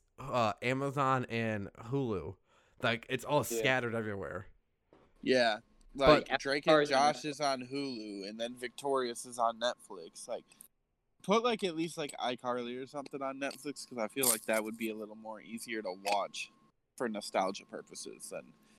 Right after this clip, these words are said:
Speaker 1: Yeah.
Speaker 3: like
Speaker 2: I feel like they should put, mm, man, I don't know what,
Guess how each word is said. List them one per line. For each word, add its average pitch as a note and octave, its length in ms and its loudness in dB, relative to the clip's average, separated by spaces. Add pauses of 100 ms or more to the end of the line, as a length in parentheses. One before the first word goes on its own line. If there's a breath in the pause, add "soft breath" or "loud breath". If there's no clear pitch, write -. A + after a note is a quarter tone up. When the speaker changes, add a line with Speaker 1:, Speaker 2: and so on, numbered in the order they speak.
Speaker 1:
Yeah. G#2+ 380 -4
Speaker 3:
like B2 260 6
Speaker 2:
I - 40 -18
feel G#3 240 6
like D3 460 4 (380)
they C3+ 200 4
should B2+ 320 -12
put, C3+ 420 6 (960)
mm, A2+ 880 -12 (280)
man, G#2+ 400 0
I B2 100 -2
don't C#3 160 0
know C#3 120 2
what, A2+ 280 0